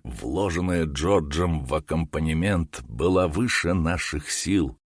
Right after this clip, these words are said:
в теперешнем подавленном состоянии нашего духа. Гаррис рыдал, как ребёнок,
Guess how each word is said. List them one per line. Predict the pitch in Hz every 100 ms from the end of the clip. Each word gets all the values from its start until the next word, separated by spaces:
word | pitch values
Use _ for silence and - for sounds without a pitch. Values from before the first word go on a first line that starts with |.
| _
в | -
теперешнем | - 78 87 92 71 - 73 71
подавленном | - 67 73 87 62 69 67 67
состоянии | - 65 - 62 64 69 57 58
нашего | 55 60 - 53
духа. | 53 57 - - - _ _ _ _ -
Гаррис | 85 104 110 110 87 - - -
рыдал, | 80 80 90 80 85 71
как | 76 67
ребёнок, | 67 62 60 57 - -